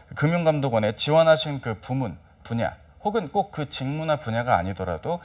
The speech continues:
기본적으로 금감원 구성원이 갖춰야 될 역할은 이러이러한 요소다라고 첫 문장을 적어주시고요. 이러한 역할을 수행하는 데 있어서 이러한 가치관 혹은 애티튜드, 태도는, 자세는 굉장히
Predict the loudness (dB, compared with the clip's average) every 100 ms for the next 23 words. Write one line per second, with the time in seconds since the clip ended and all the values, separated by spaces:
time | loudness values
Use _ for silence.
0 | -18 -8 -2 -2 0 -2 -2 -2 0 2
1 | 2 -2 -4 -2 -2 -2 -4 -6 -8 -4
2 | -2 -2 -2 0 0 0 -4 -6 -18 -14
3 | -2 6 6 8 6 6 4 -2 -2 -4
4 | -2 4 4 4 -4 -4 -2 0 -4 -6
5 | -8 -6 -4 -2 -2 -4 -8 -8 -6 -8
6 | -8 -8 -8 -12 -20 -2 6 8 8 6
7 | 2 0 -2 0 2 0 -2 2 2 2
8 | -4 -6 -6 -8 -4 -4 -4 0 2 0
9 | -4 -8 -8 -8 -12 -14 -6 -6 -6 -12
10 | -8 -6 -8 -12 -14 -14 -8 -6 -6 -6
11 | -8 -8 -16 -8 -8 -6 -8 -6 -6 -4
12 | -4 -4 -8